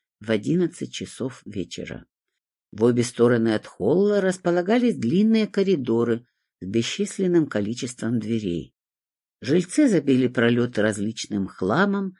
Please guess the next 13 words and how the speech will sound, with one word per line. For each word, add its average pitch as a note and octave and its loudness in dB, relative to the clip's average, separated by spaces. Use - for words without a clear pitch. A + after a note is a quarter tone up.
детскими D3 0
велосипедами D3 0
и C4 -4
коробками. A2 -4
Где-то A#2+ 0
играла A2+ 0
музыка F#3 -2
и F3+ -8
плакал B2+ -4
ребенок. F#2+ -6
Пахло D3 0
всякой B2 -4
несвежестью. F#2+ -10